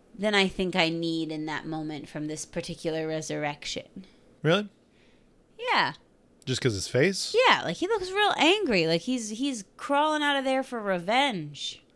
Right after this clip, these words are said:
Speaker 2: I mean, maybe he is, but also when he's crawling out, he has no memory.
Speaker 1: Right.
Speaker 2: And he's just like, "Ah, goo."
Speaker 1: Yeah, I mean, I,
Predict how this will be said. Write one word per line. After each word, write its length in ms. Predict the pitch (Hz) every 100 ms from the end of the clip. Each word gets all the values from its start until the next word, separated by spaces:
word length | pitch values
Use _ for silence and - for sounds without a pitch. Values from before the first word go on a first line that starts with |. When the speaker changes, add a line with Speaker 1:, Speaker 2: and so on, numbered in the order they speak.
| -
Speaker 2:
I 40 |
mean, 300 | 101 90 87
maybe 220 | 98 113 127
he 200 | 113 110
is, 320 | 139 165 127
but 180 | 120 131
also 360 | 127 143 127
when 100 | 117
he's 120 | 113 -
crawling 320 | 147 123 117
out, 160 | 120
he 80 | 107
has 140 | 107 98
no 120 | 110
memory. 360 | 110 110 76 - -
Speaker 1:
Right. 260 | 214 190 - _ _ -
Speaker 2:
And 100 | 123
he's 140 | 120
just 160 | 120 -
like, 140 | 104
"Ah, 320 | 131 127 110 98
goo." 440 | 95 139 127 95 87 - - - _ -
Speaker 1:
Yeah, 320 | 202 226 131 151 -
I 120 | 208
mean, 380 | 220 214 196 170 _ -
I, 240 | 160 165